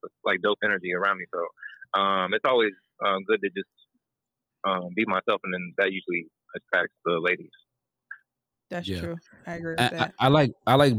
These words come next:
Speaker 3: revealing my layers. Um, 'cause a lot of people are like, "I, I didn't, I don't think you, I didn't know you were like this." And I'm like, "Yeah, well, I'm not gonna show you this right away." But I think for me, there's, there's what you always say, there's an air, there's a mystery there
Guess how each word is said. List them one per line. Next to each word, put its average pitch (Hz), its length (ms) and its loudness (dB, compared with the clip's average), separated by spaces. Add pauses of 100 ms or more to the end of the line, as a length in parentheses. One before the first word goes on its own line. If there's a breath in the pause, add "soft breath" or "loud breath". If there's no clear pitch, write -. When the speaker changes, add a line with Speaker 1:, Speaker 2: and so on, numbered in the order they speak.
(200)
Speaker 3:
revealing 110 640 6
my 92 480 2
layers. 87 840 0 (160)
Um, 90 460 0
'cause - 160 -8
a 117 40 6
lot 127 80 8
of 139 60 2
people 123 160 4
are 104 60 6
like, - 100 -2
"I, 123 200 2
I 123 100 4
didn't, 139 280 2
I - 40 -4
don't 160 180 2
think 131 120 0
you, 107 200 0
I 113 100 4
didn't 202 140 2
know 117 60 4
you 101 160 4
were 90 60 2
like 139 280 0
this." - 320 -6
And 90 140 -4
I'm 92 100 0
like, 90 260 -2 (240)
"Yeah, 131 140 2
well, 95 180 2
I'm 110 80 0
not 123 100 0
gonna 87 100 -6
show - 160 -2
you 110 100 2
this 90 340 -6 (360 soft breath)
right 98 200 2
away." 123 460 0 (380)
But 107 360 6 (320)
I 107 80 4
think 110 300 2
for 110 140 2
me, 120 240 4
there's, 110 580 2
there's 110 380 2
what 117 200 4
you 127 100 6
always 110 200 6
say, 101 200 4
there's 101 300 2
an - 140 0
air, 110 260 6
there's 95 220 0
a 87 40 -4
mystery 131 480 2
there 160 340 6